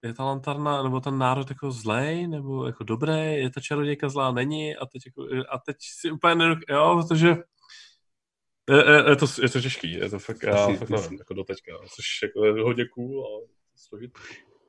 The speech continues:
Speaker 2: Hele, já to
Speaker 1: To
Speaker 2: zjednoduším.
Speaker 1: rozhodnout, jako víš, jakože
Speaker 2: Já,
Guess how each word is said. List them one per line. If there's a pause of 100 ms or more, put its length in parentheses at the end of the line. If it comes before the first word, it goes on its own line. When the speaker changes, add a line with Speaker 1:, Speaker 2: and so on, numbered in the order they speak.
(120)
Speaker 2:
Hele,
já
to
Speaker 1:
To
Speaker 2:
zjednoduším.
Speaker 1:
rozhodnout,
jako
víš,
jakože
Speaker 2:
Já,